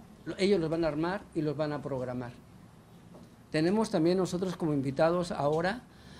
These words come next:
a lo que son universidades líderes en Acapulco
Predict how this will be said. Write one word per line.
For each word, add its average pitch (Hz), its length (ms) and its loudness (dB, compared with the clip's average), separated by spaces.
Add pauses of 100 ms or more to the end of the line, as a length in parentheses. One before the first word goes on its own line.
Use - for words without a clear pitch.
(200)
a 151 100 -2
lo 147 180 0
que 147 120 -2
son 170 260 0
universidades 165 800 0
líderes 196 420 0
en 170 100 -2
Acapulco 156 600 -2